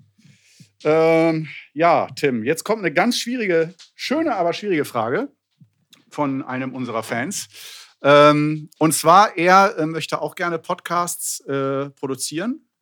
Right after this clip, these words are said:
ähm, die so groß an Geistesreichtum und Humor,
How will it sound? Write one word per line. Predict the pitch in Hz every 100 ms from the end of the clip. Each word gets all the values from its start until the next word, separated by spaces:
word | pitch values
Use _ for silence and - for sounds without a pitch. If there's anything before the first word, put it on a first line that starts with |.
| 160
ähm, | 135 135 131 139 _ _ -
die | 135 131
so | 127 110 123 143 143 143 139 151 110
groß | 123 151 -
an | 143 123
Geistesreichtum | 117 135 - - 120 127 - 135 127
und | 147 180
Humor, | 127 123 123 139 151